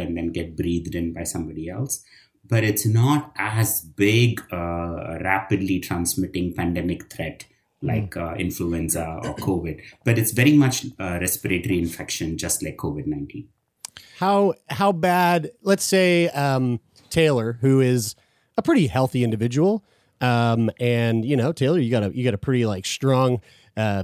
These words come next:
Speaker 2: physical activity regimen every day on your bike, and you eat well. And,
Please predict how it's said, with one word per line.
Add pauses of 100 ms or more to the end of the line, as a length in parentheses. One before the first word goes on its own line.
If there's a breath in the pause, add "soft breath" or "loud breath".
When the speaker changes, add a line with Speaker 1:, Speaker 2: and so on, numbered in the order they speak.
(120)
Speaker 2:
physical
activity
regimen
every
day
on
your
bike,
and
you
eat
well.
And,